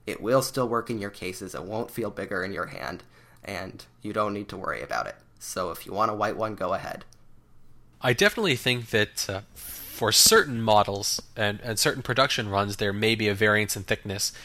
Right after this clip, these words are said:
Speaker 2: between two iPhone fours, but, uh,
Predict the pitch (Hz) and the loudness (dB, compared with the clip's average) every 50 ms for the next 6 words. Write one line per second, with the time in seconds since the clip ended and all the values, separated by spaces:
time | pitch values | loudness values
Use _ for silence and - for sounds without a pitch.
0 | - - - - - - - - - - 107 - - 123 117 110 110 107 104 101 | -20 -20 -20 -20 -20 -20 -16 -8 -4 -2 -2 -2 0 -2 0 0 0 0 -2 -2
1 | 98 98 - - - - - - - - - - - - - - - - - - | -4 -8 -12 -18 -20 -20 -20 -20 -20 -20 -20 -20 -20 -20 -20 -20 -20 -20 -20 -20
2 | - - - - - - - - - - - 139 123 120 113 110 110 101 - - | -20 -20 -20 -20 -20 -20 -12 -6 -4 -4 -2 -2 -2 -2 -2 -4 -6 -6 -2 2
3 | 113 110 104 - 107 101 101 98 - - 127 117 110 104 104 107 - - - - | 4 4 4 4 0 -6 -8 -6 -2 0 2 4 4 4 2 0 -2 -4 -2 0
4 | 113 107 107 - - - - - - - - - - - - - - - 135 - | 0 0 0 -4 -8 -16 -20 -20 -20 -20 -20 -20 -20 -20 -20 -20 -18 -14 -14 -14